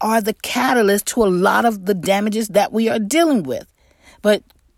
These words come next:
we're not going there right now because that's an entirely different podcast. Don't have time for it right now. So the objective is to preserve energy for the journey. The objective of this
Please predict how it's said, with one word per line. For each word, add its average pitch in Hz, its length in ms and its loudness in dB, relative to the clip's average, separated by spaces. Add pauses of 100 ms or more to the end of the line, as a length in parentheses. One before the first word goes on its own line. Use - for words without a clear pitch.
(160)
we're 214 140 4
not 202 160 0
going 175 240 4
there 160 120 0
right 156 200 2
now 165 160 2
because 156 320 -2
that's 165 260 0
an 143 60 -4
entirely 185 600 0
different 160 520 -6
podcast. - 760 -6 (320)
Don't 160 140 2
have 160 140 0
time 139 220 -8
for 135 180 -12
it - 80 -14
right - 180 -14
now. - 240 -12 (720)
So 202 160 4
the 208 100 4
objective 196 840 0
is 226 220 4
to 226 200 -6
preserve 214 640 0 (120)
energy 202 440 0
for 180 240 0
the 170 100 -4
journey. 175 460 -4
The 175 160 0
objective 247 540 -2
of 180 280 0
this 220 300 4